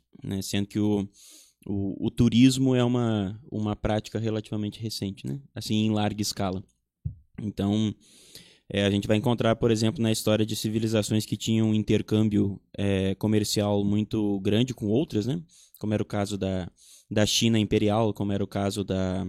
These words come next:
é, do, dos árabes, né? Toda a civilização do Mediterrâneo ali. Havia um intercâmbio, é, muito intenso,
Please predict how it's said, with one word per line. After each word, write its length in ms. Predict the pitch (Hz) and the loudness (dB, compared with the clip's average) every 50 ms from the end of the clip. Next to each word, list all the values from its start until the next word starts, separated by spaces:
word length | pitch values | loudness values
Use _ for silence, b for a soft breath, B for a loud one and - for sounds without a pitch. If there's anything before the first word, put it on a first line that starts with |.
| 90 - - | -8 -10 -8
é, 480 | 95 98 98 95 95 95 92 92 92 90 | -6 -6 -4 -4 -4 -4 -4 -4 -4 -6
do, 220 | 92 95 101 101 98 | -6 -6 -8 -8 -6
dos 280 | 98 107 110 104 107 | -4 -4 -2 0 2
árabes, 440 | 107 107 113 113 104 98 95 101 98 | 2 2 2 2 0 -2 -4 -4 -4
né? 160 | 107 113 117 | -4 -4 -4
Toda 200 | 110 110 107 104 | -2 -2 -2 -2
a 40 | 104 | -2
civilização 540 | - - 107 107 107 104 107 101 - 104 104 | -4 -4 -4 -4 -2 0 -2 0 0 0 0
do 80 | 104 | 0
Mediterrâneo 680 | 104 104 98 104 101 - 90 101 107 110 113 113 104 101 | 0 0 0 -2 -4 -6 -4 -2 0 2 2 2 2 2
ali. 220 | 107 120 156 160 B B B B B B B B - | 2 0 -2 -2 B B B B B B B B 2
Havia 260 | 110 113 107 120 135 | 2 2 6 6 6
um 60 | 143 | 6
intercâmbio, 720 | 147 - 151 135 127 - 131 139 143 135 131 123 110 95 87 - | 6 6 4 2 4 4 4 4 6 6 6 6 4 2 -4 0
é, 220 | 98 107 107 104 | 2 4 4 4
muito 840 | 104 107 113 123 123 - 131 127 120 113 113 110 107 101 98 95 - | 4 4 2 2 0 0 0 2 2 4 4 2 2 2 0 0 0
intenso, 640 | 107 120 117 - - 120 139 156 156 - - 95 | 0 0 0 2 2 4 4 4 2 0 -6 -8